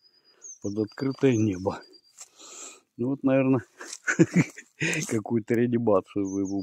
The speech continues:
будем придумывать. Наверно. Или разберем, хрен его знает. Как-то не прижился у нас тандыр на двоих.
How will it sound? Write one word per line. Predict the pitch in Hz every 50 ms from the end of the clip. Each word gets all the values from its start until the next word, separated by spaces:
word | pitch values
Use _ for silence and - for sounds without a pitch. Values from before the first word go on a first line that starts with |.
| 98 98
будем | 101 98 92 98
придумывать. | - 101 104 101 101 101 98 98 98 98 - - _ _ _ _ _ _ _ _ _ _ _ _ _ _ _ _ _ _ _ _ _ _ _ _ _ _ _ _ _ _ _ _ _ _ -
Наверно. | - 104 104 104 101 92 90 90 92 92 87 - - _ _ _ _ _ -
Или | - 214 214 143
разберем, | 110 101 98 98 92 95 107 113 143 160 151 123 _ _ _ _
хрен | - - - 95 90 90
его | 90 87
знает. | 80 80 80 - _ _ _ _ _ _ _ _ _ _ - - - _ - - _ _ -
Как-то | - - _ - 110 107 - - - - - - - - - _ _ _ _ _ _ _ _ _ _ _ -
не | - 123 120
прижился | 117 160 165 170 165 165 151 123 107 - - 113
у | 104
нас | 107 107 95 - _
тандыр | - - 110 110 120 131 160 175 - - - _ _ _ _ _ _ _ _ _ _ _ _ _ _ _ _ _ _ _ _ _ _ _ _ _ -
на | 113 107 98
двоих. | 98 101 98 98 101 98 - - - -